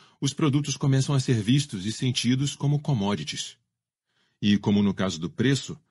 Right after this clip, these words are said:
a necessidade de acrescentar outro produto na linha para compensar o processo de comoditização acaba em uma espiral descendente. Na década de mil novecentos e setenta, havia apenas dois tipos de pasta de dentes Colgate.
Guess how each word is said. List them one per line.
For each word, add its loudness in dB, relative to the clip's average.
a 2
necessidade 2
de 4
acrescentar 0
outro 2
produto 2
na 2
linha 0
para -2
compensar 0
o 4
processo -2
de -4
comoditização -2
acaba 2
em 4
uma 4
espiral 2
descendente. -2
Na 4
década 4
de 4
mil 8
novecentos 2
e 0
setenta, -4
havia 6
apenas 4
dois 4
tipos 0
de -4
pasta -4
de -2
dentes -2
Colgate. -6